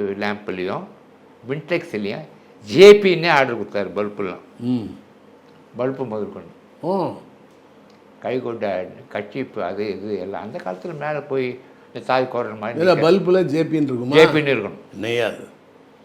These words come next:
Speaker 2: ம்.
Speaker 1: அதே மாதிரி பெட்ஷீட்ல எல்லாம் இருக்கணும்னு ஆர்டர் கொடுத்து அவ்வளவு பண்ண வீடு ம-, எல்லாம் போச்சு. மாடி வெட்டி அடிக்கு அப்புறம் மாடி வெட்டி அடியா வந்து பீமன் நம்பூதிரி தோட்டத்துலேருந்து அவர் அருண் ஹோட்டலுக்கு போயிட்டாங்க. அப்போ தான் அந்த நிமிர்ந்து நில்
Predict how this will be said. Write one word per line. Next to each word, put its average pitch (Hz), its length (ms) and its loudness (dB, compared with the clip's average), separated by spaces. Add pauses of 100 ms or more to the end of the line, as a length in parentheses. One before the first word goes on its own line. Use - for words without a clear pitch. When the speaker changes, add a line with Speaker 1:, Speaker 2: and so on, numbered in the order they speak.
(120)
Speaker 2:
ம். 110 300 -6 (480)
Speaker 1:
அதே 151 140 -4
மாதிரி 143 220 2
பெட்ஷீட்ல 123 480 -2
எல்லாம் 120 280 2
இருக்கணும்னு 131 320 -2
ஆர்டர் 127 320 -2
கொடுத்து - 320 -10
அவ்வளவு 120 340 -2
பண்ண 139 260 -6
வீடு 113 280 -4
ம-, - 480 -16
எல்லாம் 92 260 -12
போச்சு. 87 320 -16 (800)
மாடி 120 260 -2
வெட்டி 104 220 -8
அடிக்கு 87 280 -8
அப்புறம் 101 380 -10 (840)
மாடி 113 260 -4
வெட்டி 104 240 -10
அடியா 92 180 -8
வந்து 135 560 -8 (440)
பீமன் 139 260 -4
நம்பூதிரி 110 520 -4
தோட்டத்துலேருந்து 110 960 -6
அவர் 90 400 -6
அருண் 120 220 -2
ஹோட்டலுக்கு 107 440 -8
போயிட்டாங்க. 73 260 -10 (880)
அப்போ 113 200 -6
தான் 127 120 -4
அந்த 110 120 -8
நிமிர்ந்து 117 440 -8
நில் 90 220 -12